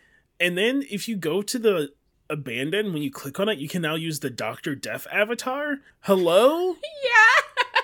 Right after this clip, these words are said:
Speaker 1: Hello? And then, and then, and then the worst part is on the button to, to give them for adoption is, "Abandon me.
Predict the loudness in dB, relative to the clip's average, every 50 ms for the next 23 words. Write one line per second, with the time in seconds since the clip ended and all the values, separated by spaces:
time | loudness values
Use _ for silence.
0 | -2 -6 -10 -10 -10 -10 -10 -12 -10 _ -12 -6 0 2 4 4 4 4 6 6
1 | 8 8 8 8 8 8 6 6 6 4 2 _ _ _ _ -2 0 0 0 0
2 | -2 -4 -6 -10 -10 _ -6 -4 -2 -2 -2 -4 -4 -8 -6 -4 -2 0 0 0
3 | 2 2 2 2 4 2 2 0 0 -4 -4 -2 0 0 0 0 -2 _ _ _
4 | _ -2 0 0 0 0 -2 0 2 2 2 2 0 0 0 -2 -2 0 0 0
5 | 0 -2 -6 -8 -6 -4 -2 -2 -4 -4 -8 -10 -8 -6 -4 -4 -2 -4 -4 -4
6 | -4 -6 -4 0 0 -2 -2 -2 -6 -6 -6 -6 -6 -8 -12 -18 -20 _ _ -2
7 | -2 0 2 4 4 4 4 2 0 -4 -4 -4 -6 -8 -8 -8 -12